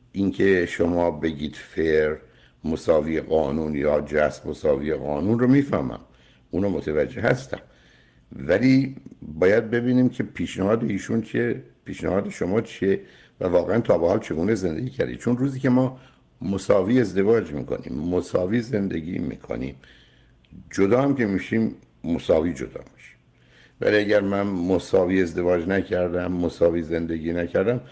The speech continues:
حالا در وقت جدایی یه دفعه یادم افتاد به تساوی، می‌فهمم قانونی هست، ولی آیا عادلانه و منصفانه هست؟ اونو می‌شه بحث کرد. بنابراین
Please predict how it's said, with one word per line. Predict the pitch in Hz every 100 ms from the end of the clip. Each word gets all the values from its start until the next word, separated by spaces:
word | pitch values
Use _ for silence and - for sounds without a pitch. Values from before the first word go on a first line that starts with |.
| - _
حالا | 92 110
در | 98 87
وقت | 101 - 98
جدایی | 90 82 82 117
یه | 92
دفعه | 76 82
یادم | 78 80
افتاد | 76 - 80
به | 78
تساوی، | 76 71 - 67 73 71 - _ _ _ _ _ _ _
می‌فهمم | 78 95 131 135 135 127 127
قانونی | 123 87 85 85 85 90 - -
هست، | 127 - - - -
ولی | 80 92
آیا | 95 92 90
عادلانه | 80 73 76 76 73
و | 76
منصفانه | 71 65 - 67 73 65 62
هست؟ | 73 85 - - _ _ _ _ _ _
اونو | 92 87
می‌شه | 71 -
بحث | 62 58 - -
کرد. | - -
بنابراین | 78 80 73 76 71